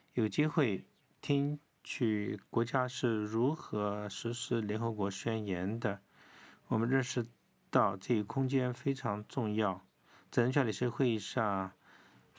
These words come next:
有这个机会讨论土著人民的权利问题。然而，我们必须记住，要听，听取土著人民自己关于所关切问题的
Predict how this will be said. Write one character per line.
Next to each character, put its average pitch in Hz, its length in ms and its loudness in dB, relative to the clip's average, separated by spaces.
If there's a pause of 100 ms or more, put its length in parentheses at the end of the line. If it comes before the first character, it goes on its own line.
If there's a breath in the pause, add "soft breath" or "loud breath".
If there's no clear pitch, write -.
有 101 240 2
这 127 120 2
个 113 80 4
机 135 240 4
会 139 280 0 (240)
讨 101 180 2
论 113 180 0
土 - 160 -10
著 123 160 2
人 120 160 2
民 123 240 2
的 107 140 0
权 110 320 -2
利 127 140 4
问 98 200 -2
题。 98 300 -2 (300 soft breath)
然 139 180 4
而， 117 200 0 (160)
我 117 100 -2
们 120 140 0
必 123 120 0
须 143 160 -2
记 127 260 0
住， 92 280 -6 (600 loud breath)
要 120 480 2
听， 143 500 -2 (1080)
听 139 260 4
取 117 200 -2
土 - 180 0
著 143 140 0
人 131 100 2
民 131 140 2
自 165 360 2
己 90 520 -6 (560 soft breath)
关 123 260 4
于 101 80 0
所 95 220 -2
关 123 200 0
切 117 140 -4
问 113 240 0
题 98 220 0
的 95 400 -2